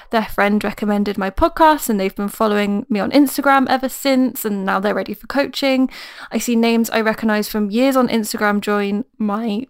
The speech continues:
courses. I can also see that the customer journey does loop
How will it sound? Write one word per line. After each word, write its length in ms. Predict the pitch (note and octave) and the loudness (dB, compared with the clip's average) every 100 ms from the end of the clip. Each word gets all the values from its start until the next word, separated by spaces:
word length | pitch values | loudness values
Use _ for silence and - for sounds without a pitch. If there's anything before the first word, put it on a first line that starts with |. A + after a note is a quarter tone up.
| - | -4
courses. 640 | C#4 E4+ - E4+ E4 - - | 0 0 2 0 0 -2 -2
I 80 | |
can 180 | A3+ A3+ | 0 2
also 300 | A#3+ C#4 C#4 | 2 2 0
see 220 | A#3 B3 | 0 -2
that 160 | A3 - | -2 -2
the 80 | A3+ | -4
customer 420 | - A#3+ - A#3+ | -4 -4 0 0
journey 360 | A3 A#3 A3 G#3+ | 2 2 2 2
does 260 | B3 B3+ | 0 0
loop 160 | A3+ | -2